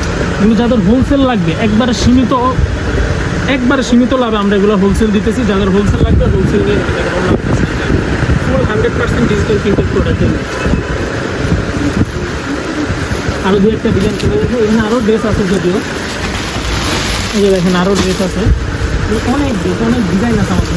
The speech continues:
নতুন নতুন ডিজাইনগুলো সব, সব নতুন ডিজাইন, প্রতিটা ডিজাইনই খুবই সুন্দর। এই যে দেখেন একটা ড্রেস খুলতেছে, এই ড্রেসগুলো আর কি প্রতিটা আলাদা আলাদা ডিজাইন হওয়াতে আর কি আপনাদেরকে আমি বুঝাইতে পারতেছি না যে এই ডিজাইন এত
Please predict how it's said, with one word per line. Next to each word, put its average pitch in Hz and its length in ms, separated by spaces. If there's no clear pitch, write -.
নতুন 240 180
নতুন 220 240
ডিজাইনগুলো 175 480
সব, 160 100
সব 240 120
নতুন 240 260
ডিজাইন, 165 200
প্রতিটা 254 260
ডিজাইনই 240 320
খুবই 220 240
সুন্দর। 220 260
এই 220 100
যে 202 120
দেখেন 180 220
একটা 180 160
ড্রেস 170 200
খুলতেছে, 180 340
এই 196 80
ড্রেসগুলো 240 380
আর 240 120
কি 302 80
প্রতিটা 285 300
আলাদা 254 260
আলাদা 247 220
ডিজাইন 247 300
হওয়াতে 247 280
আর 240 120
কি 285 80
আপনাদেরকে 226 420
আমি 233 100
বুঝাইতে 214 340
পারতেছি 202 360
না 208 100
যে 208 100
এই 208 100
ডিজাইন 202 260
এত - 80